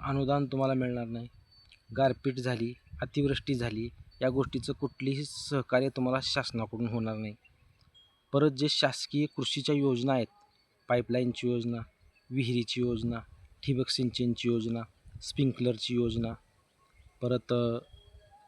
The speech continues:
ज्या काही योजना आहेत शासकीय, जे, जे सरकारकडून शेतकऱ्याला जो लाभ मिळतो, तो लाभ या, या सर्व योजनापासून तुम्ही वंचित राहू शकता.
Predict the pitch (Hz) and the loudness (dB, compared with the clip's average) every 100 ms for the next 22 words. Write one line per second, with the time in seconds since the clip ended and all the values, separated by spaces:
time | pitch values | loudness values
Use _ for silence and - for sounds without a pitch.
0 | _ 1077 _ _ _ _ _ _ _ _ | _ _ _ _ _ _ _ _ _ _
1 | _ - 117 143 143 151 170 160 147 143 | _ -10 4 4 6 2 4 4 4 2
2 | 120 - _ - - 131 - 113 101 92 | 0 -6 _ -2 2 2 2 -4 -4 -6
3 | - - _ - - 110 - 123 139 - | -20 -20 _ -20 -6 -4 -2 2 2 0
4 | - 117 131 131 113 117 143 139 139 135 | -6 0 2 2 -2 -2 -2 2 2 4
5 | 139 139 147 - 131 - 127 123 127 135 | 0 2 0 -2 -2 0 0 0 2 2
6 | 123 131 127 131 120 - 92 - - - | 6 6 6 2 0 -4 -8 -8 -20 -20
7 | _ _ 139 139 131 131 147 _ _ _ | _ _ 2 6 6 6 2 _ _ _
8 | _ 127 143 151 - _ _ _ _ - | _ -2 0 0 -4 _ _ _ _ -6
9 | 139 - - 160 151 139 135 123 131 131 | -2 0 2 4 6 6 4 0 -2 -2
10 | 123 127 127 135 139 117 131 120 117 104 | -2 0 0 4 4 4 0 2 0 0
11 | 107 - | -4 -6